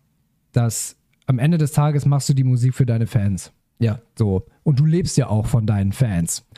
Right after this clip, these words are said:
Speaker 2: Ja.
Speaker 1: Und dann machst du die Tickets so teuer,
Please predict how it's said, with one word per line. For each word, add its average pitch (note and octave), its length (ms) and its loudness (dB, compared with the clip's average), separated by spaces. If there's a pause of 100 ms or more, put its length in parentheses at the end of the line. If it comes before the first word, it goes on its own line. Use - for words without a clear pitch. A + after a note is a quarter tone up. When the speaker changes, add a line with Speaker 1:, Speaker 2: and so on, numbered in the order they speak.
(120)
Speaker 2:
Ja. A2 260 -2
Speaker 1:
Und D3 140 0
dann D3 160 2
machst F3+ 240 -2
du - 20 2
die D#3+ 160 0
Tickets D#3+ 340 0
so D#3+ 120 2
teuer, E3 640 0